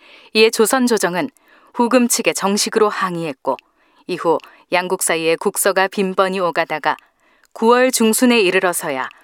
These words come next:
후금군은 완전히 철수했다. 따라서 정묘 화약의 체결을 전쟁의 종료 시점으로 본다면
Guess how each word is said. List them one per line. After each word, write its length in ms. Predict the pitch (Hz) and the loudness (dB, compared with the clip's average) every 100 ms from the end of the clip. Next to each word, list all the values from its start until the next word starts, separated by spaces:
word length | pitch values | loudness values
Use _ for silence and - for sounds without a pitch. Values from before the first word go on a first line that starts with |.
| _ | _
후금군은 680 | - 220 214 196 190 190 185 - _ | -2 0 0 -2 -4 -4 -4 -10 _
완전히 520 | 170 165 170 170 160 165 | -2 0 -2 -4 -4 -6
철수했다. 640 | 170 - 143 123 - - - _ _ _ _ _ _ _ _ _ _ | -8 -8 -10 -12 -10 -12 -12 _ _ _ _ _ _ _ _ _ _
따라서 440 | - 202 196 196 131 - _ | -4 -2 0 0 -2 -8 _
정묘 420 | - 214 240 254 262 | 0 2 4 4 2
화약의 440 | 277 247 226 226 | 2 2 2 0
체결을 580 | - 247 214 214 202 135 | 0 2 2 4 2 0
전쟁의 540 | - 208 214 233 233 | 0 0 2 0 0
종료 260 | 233 202 214 | 0 0 -2
시점으로 480 | 208 - 214 196 190 | -4 0 0 2 0
본다면 540 | 180 170 160 160 135 | -2 -2 0 0 -2